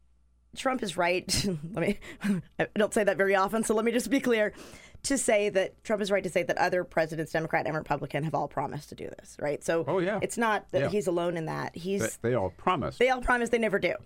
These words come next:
Speaker 2: Right.
Speaker 1: So say
Speaker 2: He's
Speaker 1: what you
Speaker 2: al-,
Speaker 1: will,
Speaker 2: he's,
Speaker 1: he fulfilled his promise.
Speaker 2: he's alone in doing it.
Speaker 1: Right,
Speaker 2: Yeah.
Speaker 1: exactly. And so he actually, and, and the reason that they promise to do that is because it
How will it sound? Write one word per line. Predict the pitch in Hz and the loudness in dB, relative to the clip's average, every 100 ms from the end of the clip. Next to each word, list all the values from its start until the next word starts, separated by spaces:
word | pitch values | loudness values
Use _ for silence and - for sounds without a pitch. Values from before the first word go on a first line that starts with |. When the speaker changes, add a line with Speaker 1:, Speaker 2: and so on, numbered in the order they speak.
| - - | -18 -4
Speaker 2:
Right. | 196 196 190 - - | 2 2 0 -8 -16
Speaker 1:
So | - 226 208 190 - | -2 2 2 0 -6
say | - 349 | 2 4
Speaker 2:
He's | 392 | 4
Speaker 1:
what | 285 | 4
you | 339 | 4
Speaker 2:
al-, | 339 269 | 4 4
Speaker 1:
will, | 247 - | 0 -2
Speaker 2:
he's, | - 330 | 2 2
Speaker 1:
he | |
fulfilled | 320 311 370 294 | 4 4 4 2
his | - | 2
promise. | - 247 104 95 | 2 4 2 2
Speaker 2:
he's | 139 | 2
alone | 127 123 127 117 | 2 2 2 4
in | 107 101 | 2 2
doing | 143 175 92 | 4 4 2
it. | 151 | 2
Speaker 1:
Right, | 240 208 - | 4 4 2
Speaker 2:
Yeah. | 202 | 0
Speaker 1:
exactly. | 190 202 202 165 - | 2 2 2 0 2
And | 190 - | 0 2
so | 233 | 0
he | 226 247 | 2 2
actually, | 208 202 208 202 | 2 0 -2 0
and, | 277 - | 0 2
and | 311 | 2
the | 302 | 0
reason | 359 508 427 262 233 | -2 -2 0 0 2
that | 233 - - | 0 -2 -2
they | 208 190 | 0 0
promise | - 185 180 180 | 0 0 0 -2
to | - | -4
do | 170 190 | 0 0
that | 165 160 | 2 0
is | 185 | -2
because | 190 175 | -2 -2
it | 175 | -2